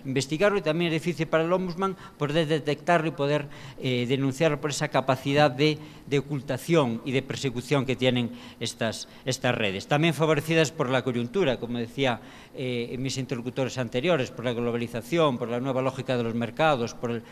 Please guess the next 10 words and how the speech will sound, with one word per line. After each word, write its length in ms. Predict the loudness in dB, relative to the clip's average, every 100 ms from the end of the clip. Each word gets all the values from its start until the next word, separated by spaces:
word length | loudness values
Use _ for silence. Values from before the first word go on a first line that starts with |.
| -18 -8
fenómenos 580 | -4 0 0 0 -4 -6 -14 -2
migratorios 680 | 0 2 4 4 4 2
y 60 | 0
por 180 | -2 0
la 100 | 2
nueva 340 | 2 2 0 -2 -14 -2
realidad 440 | 0 2 2 0 -2
interdependiente 920 | -8 -4 -2 -2 -4 -4 -4 -4 -4
del 140 | -6 -6
mundo. 300 | -10 -12